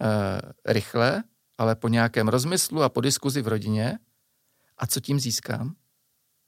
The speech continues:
No nemusím tomu věnovat tolik času a energie.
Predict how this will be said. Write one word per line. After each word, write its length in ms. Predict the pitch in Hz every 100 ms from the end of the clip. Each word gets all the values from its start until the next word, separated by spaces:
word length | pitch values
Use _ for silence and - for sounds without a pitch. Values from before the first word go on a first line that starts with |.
| _ _ _ _ _ _ _ _ _ _ _ 135
No 100 | 131
nemusím 440 | 151 190 - 208
tomu 240 | 196 190
věnovat 360 | 175 180 180 202
tolik 240 | 185 180
času 320 | - 190 202 180
a 40 |
energie. 560 | 196 226 196 170 113